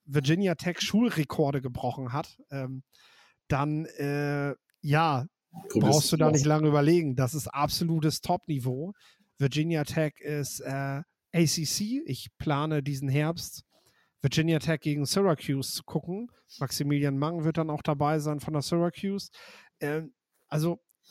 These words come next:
Speaker 1: viel besser geht's halt nicht. Und wenn du da Schulrekorde brichst, dann hast du verdammt noch mal was drauf. Und, ähm,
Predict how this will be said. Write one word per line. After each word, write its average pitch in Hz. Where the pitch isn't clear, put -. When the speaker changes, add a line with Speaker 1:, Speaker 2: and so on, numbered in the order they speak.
Speaker 1:
viel 190
besser 185
geht's 226
halt 151
nicht. 131
Und 156
wenn 147
du 151
da 156
Schulrekorde 160
brichst, 156
dann 143
hast 147
du 143
verdammt 151
noch 143
mal 143
was 139
drauf. 151
Und, 120
ähm, 127